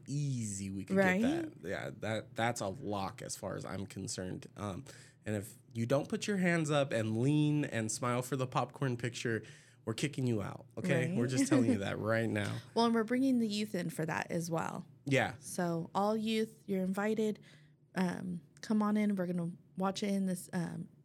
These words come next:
Speaker 2: I mean, we can sit together or you can sit with your families, whichever you want.
Speaker 1: So fifth grade and below, go to the children's church. You guys are gonna be watching Super Mario Brothers. Sixth grade and up, come to the main sanctuary. You guys are gonna be watching Jesus Revolution.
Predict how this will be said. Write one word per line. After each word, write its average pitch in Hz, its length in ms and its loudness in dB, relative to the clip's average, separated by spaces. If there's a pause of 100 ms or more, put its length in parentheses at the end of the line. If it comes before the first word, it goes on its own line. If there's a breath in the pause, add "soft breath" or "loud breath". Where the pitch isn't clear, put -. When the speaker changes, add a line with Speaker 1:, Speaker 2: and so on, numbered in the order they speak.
(260)
Speaker 2:
I 180 40 -4
mean, 165 220 -2
we 185 60 -4
can 277 180 -6
sit 156 180 -10
together 190 440 -6
or 156 60 -4
you 165 100 -6
can - 100 -20
sit 180 160 -8
with - 80 -18
your - 80 -8
families, 165 480 -6
whichever 160 340 -6
you 147 160 -8
want. 147 140 -8
Speaker 1:
So 139 180 0
fifth 185 340 -2
grade 165 420 2
and 127 260 0
below, 123 600 2
go 117 180 0
to 110 100 -2
the 107 160 -6
children's 123 400 -4
church. 113 320 -4
You 104 60 -6
guys 107 180 -4
are 107 60 -6
gonna 107 140 -4
be 101 60 -4
watching 104 520 -6
Super - 260 -8
Mario 113 320 0
Brothers. 110 400 -2 (340 loud breath)
Sixth - 440 -4
grade 123 360 2
and 104 260 -4 (120)
up, 151 300 -2 (100)
come 117 220 -4
to 107 160 -6
the 104 80 -4
main 107 240 -6
sanctuary. 110 840 -4
You 110 140 -8
guys 98 260 -6
are - 80 -10
gonna 101 200 -6
be 104 100 -6
watching 92 320 -8
Jesus 107 400 -8
Revolution. 107 640 -4